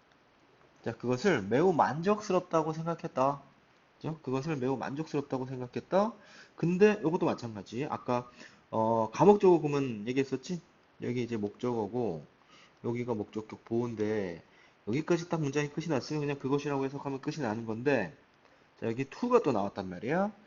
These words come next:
이 to live in his, 그러니까 그의 부모님 집에서 사는 것이 꽤나 만족스럽다라고 생각했다라고 해석을 하는 거죠. 그러니까 it은 이게 감옥적어가 돼가지고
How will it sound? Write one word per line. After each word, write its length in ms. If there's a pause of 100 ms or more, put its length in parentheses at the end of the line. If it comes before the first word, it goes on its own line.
(240)
이 120 (140)
to 420
live 340
in 140
his, 360 (160)
그러니까 420 (300)
그의 400 (280)
부모님 640
집에서 640
사는 340
것이 460 (360)
꽤나 440
만족스럽다라고 1200
생각했다라고 1000
해석을 280
하는 180
거죠. 380 (460)
그러니까 220
it은 460
이게 200
감옥적어가 720
돼가지고 760